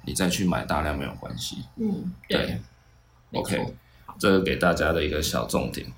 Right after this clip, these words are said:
Speaker 2: 真的。
Speaker 1: 对，那再来生理上讲完了，我们来讲前三个月前期，心理上会不会有什么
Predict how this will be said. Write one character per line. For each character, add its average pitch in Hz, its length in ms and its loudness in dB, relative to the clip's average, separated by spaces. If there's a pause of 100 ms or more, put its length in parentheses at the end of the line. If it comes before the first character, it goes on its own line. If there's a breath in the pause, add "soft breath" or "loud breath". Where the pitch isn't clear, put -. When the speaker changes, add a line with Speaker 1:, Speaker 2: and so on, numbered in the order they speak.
Speaker 2:
真 196 200 -6
的。 - 220 -6 (360)
Speaker 1:
对， - 280 -6
那 117 260 4 (300)
再 117 140 6
来 71 340 4 (380)
生 120 260 4
理 107 160 4
上 95 240 4
讲 80 160 0
完 50 180 -2
了， 60 120 -6
我 62 60 -4
们 64 120 -2
来 62 140 -2
讲 64 340 -2
前 78 320 0
三 110 240 4
个 101 140 4
月 95 260 4
前 98 340 2
期， - 380 0 (640)
心 120 280 2
理 107 120 2
上 92 220 0
会 101 100 0
不 80 200 -2
会 78 100 0
有 73 80 0
什 73 100 -6
么 - 60 -10